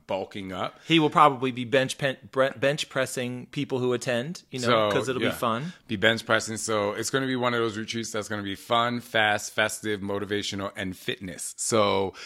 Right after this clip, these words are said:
Speaker 1: click the
Speaker 2: Lots.
Speaker 1: link in the bio or go to the link in my Instagram and join us. It is a pretty penny, but it's gonna be very much worth it.
Speaker 2: Worth it.
Speaker 1: Um, but that brings me to my very first question.
Speaker 2: Ooh.
Speaker 1: Um, one of the things we really love to do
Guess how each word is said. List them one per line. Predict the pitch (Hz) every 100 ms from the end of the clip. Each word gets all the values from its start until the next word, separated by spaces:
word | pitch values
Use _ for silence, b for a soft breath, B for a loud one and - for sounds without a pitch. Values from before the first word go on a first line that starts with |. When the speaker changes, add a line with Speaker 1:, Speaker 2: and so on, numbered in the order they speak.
| B B
Speaker 1:
click | - 123
the |
Speaker 2:
Lots. | 131
Speaker 1:
link | 117 110
in | 110
the |
bio | 104 113 113 113 110
or | 101
go | 95 104
to | 98 107
the | 95
link | 95 95
in | - 95
my | 92
Instagram | - 123 - 117 120 117 123
and | 107 101 98 - 90
join | 82 98 113 95
us. | 76 - -
It | 113
is | 117 135 151 165 -
a |
pretty | - 156 156
penny, | 156 160 110 107
but | 104 95
it's | -
gonna | 95
be | 87
very | 78 76 78
much | 76 -
worth | - - -
it. | - _ 104
Speaker 2:
Worth | 117 151 - 90
it. | - - B B B B -
Speaker 1:
Um, | 147 147 143 -
but | 127 156
that | 156 175 196 - 120
brings | 139 135 120
me | 127
to | 123
my | 113 113
very | 98 104 110
first | - 104 -
question. | - 98 - - 69 98 101 - 85 120 135
Speaker 2:
Ooh. | 87
Speaker 1:
Um, | 113 107 107 104 104 104 113
one | 120 143
of |
the | 143
things | 131 117
we | 110 107
really | 98 107 110
love | 104 101 101 -
to | 98
do | 90 95 95 92 90 90